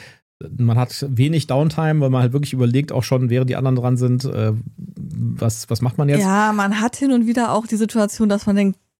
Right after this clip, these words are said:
Speaker 2: „Mist, da wollte ich doch hin, ich
Speaker 1: Ja.
Speaker 2: muss jetzt noch mal neu überlegen.“
Speaker 1: Was ja eigentlich cool ist, ne?
Speaker 2: Was ja auch cool ist, genau. Ähm, ja, Spielzeit fünfundvierzig bis sechzig Minuten,
Speaker 1: Ja.
Speaker 2: können wir bestätigen.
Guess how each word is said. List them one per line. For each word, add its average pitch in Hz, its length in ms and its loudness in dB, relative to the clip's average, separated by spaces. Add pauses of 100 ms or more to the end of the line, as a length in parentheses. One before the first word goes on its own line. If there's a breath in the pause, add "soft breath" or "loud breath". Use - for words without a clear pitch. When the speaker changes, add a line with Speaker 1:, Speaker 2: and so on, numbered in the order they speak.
(120)
Speaker 2:
„Mist, - 240 2
da 196 120 0
wollte 190 220 0
ich - 160 -8
doch 180 180 0
hin, 196 160 4
ich 220 100 2
Speaker 1:
Ja. 208 120 6
Speaker 2:
muss 208 80 4
jetzt 208 160 2
noch 202 120 0
mal 185 140 4
neu 196 240 4
überlegen.“ 175 280 2
Speaker 1:
Was 170 100 4
ja 185 100 2
eigentlich 233 260 2
cool 196 140 2
ist, - 220 -4
ne? 139 120 -2
Speaker 2:
Was 208 180 -2
ja 269 120 -2
auch 247 200 0 (120)
cool 254 180 2
ist, - 280 -4
genau. 165 460 0 (580 soft breath)
Ähm, 196 420 2
ja, 214 280 0
Spielzeit 302 640 0
fünfundvierzig 285 560 -2
bis 233 120 -6
sechzig - 380 -4
Minuten, 220 420 0 (300)
Speaker 1:
Ja. - 80 -8
Speaker 2:
können 226 180 4
wir 208 160 0
bestätigen. 302 760 -2